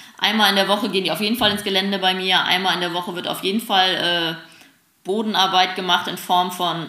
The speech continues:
zum Beispiel freiem Roundpen-Arbeiten oder Kappzaumarbeit oder Cavaletti-Arbeit. Weil ich sag immer, das ist dann rückenfreies Training, ist auch ganz wichtig. Ähm, grad Cavaletti-Arbeit für die Biomechanik, dass ihre Gelenke alle anwinkeln und sich mal richtig anstrengen müssen und die Bauchmuskeln.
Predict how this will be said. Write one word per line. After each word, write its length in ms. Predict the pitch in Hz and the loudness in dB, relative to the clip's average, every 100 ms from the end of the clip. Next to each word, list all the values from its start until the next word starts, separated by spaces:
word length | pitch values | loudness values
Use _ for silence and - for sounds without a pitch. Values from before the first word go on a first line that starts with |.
| - | -12
zum 160 | - 160 | -8 -4
Beispiel 280 | 165 170 | -4 -4
freiem 360 | 175 165 170 160 | -4 0 2 2
Roundpen-Arbeiten 1000 | 185 311 330 269 220 226 226 220 220 220 214 | 0 0 -2 -4 -2 0 2 2 0 -4 -6
oder 380 | 180 175 165 | -4 -2 -2
Kappzaumarbeit 1040 | 160 - - - 208 196 190 190 190 190 185 | -2 -6 -6 -2 0 2 2 2 2 2 0
oder 320 | 170 156 151 - | -4 -2 -2 -4
Cavaletti-Arbeit. 1080 | - 165 175 226 - 196 180 180 175 175 - - - - - _ | -4 -2 0 -2 -2 -2 0 2 2 2 -4 -14 -20 -20 -20 _
Weil 120 | 165 | -6
ich 80 | - | -2
sag 160 | 185 196 | -2 -2
immer, 100 | - | -2
das 160 | 175 | -4
ist 120 | 175 160 | -4 -4
dann 120 | 160 | -2
rückenfreies 800 | 233 254 262 - 196 226 262 - | -4 -4 -6 -4 -4 -4 -6 -6
Training, 400 | 220 226 233 208 | -2 0 0 -2
ist 120 | - | -4
auch 140 | 226 | -4
ganz 240 | 214 220 214 | -2 -4 -4
wichtig. 500 | 233 - 214 214 - | -6 -4 -4 -4 -4
Ähm, 260 | 180 180 | -4 -2
grad 240 | 170 185 - | 0 0 2
Cavaletti-Arbeit 760 | 165 175 269 226 190 190 190 | 0 0 0 0 0 2 0
für 80 | 190 | -2
die 80 | 175 | -4
Biomechanik, 720 | 254 330 202 202 190 190 185 | -2 -2 -2 -4 -2 0 -2
dass 200 | - - | -6 -6
ihre 180 | 160 165 | -6 -4
Gelenke 360 | 180 269 320 208 | -2 -2 0 0
alle 180 | 196 - | 0 -2
anwinkeln 680 | 190 175 190 190 196 185 180 | -2 -4 -4 -4 -4 -4 -8
und 100 | 165 | -10
sich 100 | 170 | -8
mal 140 | 165 | -6
richtig 300 | 190 170 - | -8 -10 -6
anstrengen 400 | 254 - 190 185 | -6 -4 -8 -6
müssen 160 | 180 180 | -8 -8
und 60 | |
die 40 | 170 | -2
Bauchmuskeln. 840 | 190 185 180 175 - 170 170 | -2 -2 -6 -10 -8 -6 -6